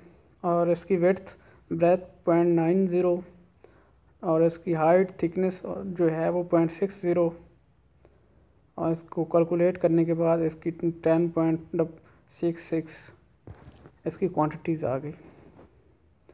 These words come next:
अभी ये हमारे पास सवाल ये आता है कि ये नाइन पॉइंट फ़ाइव ज़ीरो कहाँ से आया। तो जैसा कि मैंने आपको फार्मूला बताया कि half projection is equal to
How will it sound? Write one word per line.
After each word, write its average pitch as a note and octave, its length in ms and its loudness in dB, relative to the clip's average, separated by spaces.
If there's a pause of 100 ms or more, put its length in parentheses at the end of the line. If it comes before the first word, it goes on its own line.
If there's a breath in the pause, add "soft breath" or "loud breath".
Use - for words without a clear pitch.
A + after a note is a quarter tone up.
(500 loud breath)
अभी A3 240 0
ये A#3+ 260 -2
हमारे G3 300 2
पास A3 160 4
सवाल F3+ 320 4
ये G3 160 0
आता F#3+ 180 2
है G3+ 80 4
कि G3 140 -2
ये G3 180 2
नाइन F#3 360 2
पॉइंट F#3+ 300 0
फ़ाइव F#3+ 320 4
ज़ीरो F#3 220 4
कहाँ D3 240 -2
से C#3+ 200 -10
आया। C#3 220 -10 (1120 loud breath)
तो E3+ 60 -10
जैसा E3 260 2
कि F#3 60 0
मैंने F#3 180 2
आपको E3+ 440 4
फार्मूला E3 420 2
बताया E3+ 400 2
कि E3+ 160 -2
half D#3+ 240 2
projection F3+ 440 -6
is F3 120 0
equal F#3+ 380 2
to G3 140 2